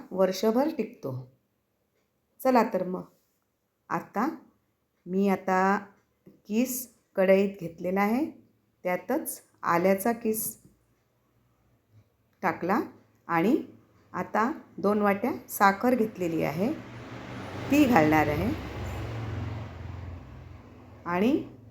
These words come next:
हे तिन्ही, अ, प-, प्रकार आहेत ते मिक्स केले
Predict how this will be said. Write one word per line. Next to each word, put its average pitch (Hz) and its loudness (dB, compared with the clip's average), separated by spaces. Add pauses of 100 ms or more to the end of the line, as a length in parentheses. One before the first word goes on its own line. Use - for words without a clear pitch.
(320)
हे 214 4
तिन्ही, 240 2 (2500)
अ, 180 -4
प-, 196 2
प्रकार 220 4
आहेत 170 4 (100)
ते 220 2
मिक्स 240 0
केले 165 -2